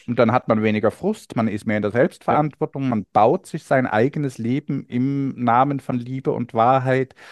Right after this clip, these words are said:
Speaker 1: Man hat dann auch gar kein Interesse mehr daran, irgendwo draußen einen Schuldigen zu suchen, weil man ja in der Verantwortung steht. Man braucht dann auch keine Narrative mehr, die einem die Welt erklären, sondern es genügt, wie es ist.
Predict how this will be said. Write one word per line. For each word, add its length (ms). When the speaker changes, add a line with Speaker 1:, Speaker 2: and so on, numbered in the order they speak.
Speaker 1:
Man 240
hat 160
dann 100
auch 240
gar 200
kein 360
Interesse 580
mehr 180
daran, 340
irgendwo 400
draußen 420
einen 220
Schuldigen 520
zu 140
suchen, 380
weil 100
man 140
ja 80
in 80
der 80
Verantwortung 580
steht. 280
Man 180
braucht 540
dann 120
auch 220
keine 320
Narrative 680
mehr, 280
die 100
einem 300
die 140
Welt 260
erklären, 520
sondern 300
es 200
genügt, 580
wie 160
es 160
ist. 440